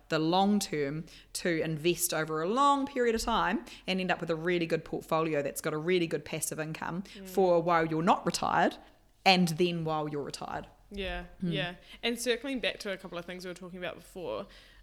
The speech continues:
Speaker 2: um, because you strike me as someone who's incredibly disciplined, how can
Speaker 1: Hmm.
Speaker 2: someone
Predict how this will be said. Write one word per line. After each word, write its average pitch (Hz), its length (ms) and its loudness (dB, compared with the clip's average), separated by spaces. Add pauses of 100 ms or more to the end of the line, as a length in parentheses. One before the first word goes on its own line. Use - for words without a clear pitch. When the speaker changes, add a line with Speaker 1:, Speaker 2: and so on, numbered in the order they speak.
Speaker 2:
um, 175 480 0 (360)
because 190 300 -6
you 190 80 -8
strike 190 400 -2
me 190 120 -6
as 175 80 -6
someone 180 240 -8
who's 170 140 -10
incredibly 180 500 -8
disciplined, 175 600 -10 (100)
how 196 200 -2
can 185 180 -2
Speaker 1:
Hmm. - 20 -6
Speaker 2:
someone 180 760 -8